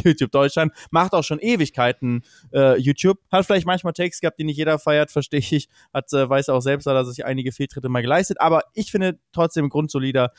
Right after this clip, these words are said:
grundsolider Typ und ich hab schon zweitausenddreizehn oder vierzehn war ich mit ihm zusammen, ähm, in, äh, Los Angeles mal bei, ich glaub, der Call of Duty W M und so, also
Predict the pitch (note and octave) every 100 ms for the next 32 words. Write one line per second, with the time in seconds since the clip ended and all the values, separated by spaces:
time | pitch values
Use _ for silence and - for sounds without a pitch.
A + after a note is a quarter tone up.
0 | - _ - D#3+ D#3+ C#3+ C3 - G#3+ D3+
1 | C#3 - E3+ - E3 D#3 D#3+ D3+ C#3+ C#3
2 | _ _ _ - - - - - - C3
3 | G3 A#3 - - C#4 G3+ - B3+ C#4 C4+
4 | G3 F#3 F#3+ F#3 - D3+ E3+ E3+ D#3 D#3
5 | D3+ D3 - - - - D3 D3 D3 C#3
6 | C3+ - F3 F#3+ F3+ E3 D#3 D3 C3+ C3+
7 | D3+ - B2+ C#3+ C#3 C3+ - D#3 E3+ C#3+
8 | C#3 D3+ C3+ C#3 C#3 C3 C3 C3+